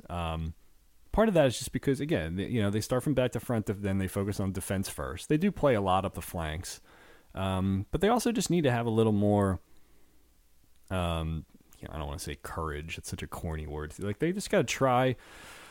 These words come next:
you know, try playing those spl-, those line splitting balls a little more too. You know, I think they default to playing those easy diagonals out to the corner because those are safe and you're not gonna turn the ball over. But, um,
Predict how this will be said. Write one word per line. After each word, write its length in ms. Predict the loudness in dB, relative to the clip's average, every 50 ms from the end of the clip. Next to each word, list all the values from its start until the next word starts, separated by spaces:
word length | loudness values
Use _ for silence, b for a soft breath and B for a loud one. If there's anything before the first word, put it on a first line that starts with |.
| B B B B 4
you 120 | 6 6
know, 40 | 6
try 300 | 4 4 6 6 6 6
playing 320 | 6 4 4 6 6 6
those 180 | 6 6 6 4
spl-, 320 | 0 -2 0 2 4 6
those 280 | 6 6 4 4 2 2
line 320 | 4 4 4 4 4 2
splitting 400 | 0 0 2 2 4 4 4 2
balls 320 | 2 2 2 0 0 -2 -2
a 40 |
little 180 | -2 -2 -4 -4
more 180 | -4 -6 -6 -6
too. 260 | -6 -6 -6 -4 -2 -2
You 80 | 0
know, 60 | 2
I 60 | 2 2
think 160 | 4 4 4
they 140 | 4 4 2
default 500 | 2 0 0 0 2 2 2 2 2 0
to 80 | -2 -2
playing 340 | 0 0 0 0 0 0
those 220 | 0 -2 -2 -2 -2
easy 240 | -4 -4 -4 -4 -4
diagonals 600 | -2 -2 0 0 0 0 -2 -2 -4 -4 -4 -4
out 140 | -4 -6
to 80 | -6 -10
the 60 | -12 -8
corner 360 | -4 0 2 2 2 2 0
because 300 | -2 -2 -2 -2 -2 -2
those 180 | -2 -2 -2
are 80 | -2 -4
safe 380 | -4 -6 -6 -6 -6 -6 -6 -4
and 80 | -4
you're 80 | -4 -4
not 80 | -2
gonna 120 | -2 -4 -4
turn 240 | -4 -4 -4 -2 -2
the 60 | -2
ball 360 | -2 -2 0 0 0 0 0
over. 320 | -2 -4 -4 -6 -6 -8 -6
But, 280 | -4 -2 -2 -2 -2 -2
um, 380 | -2 -2 -2 -2 -4 -4 -6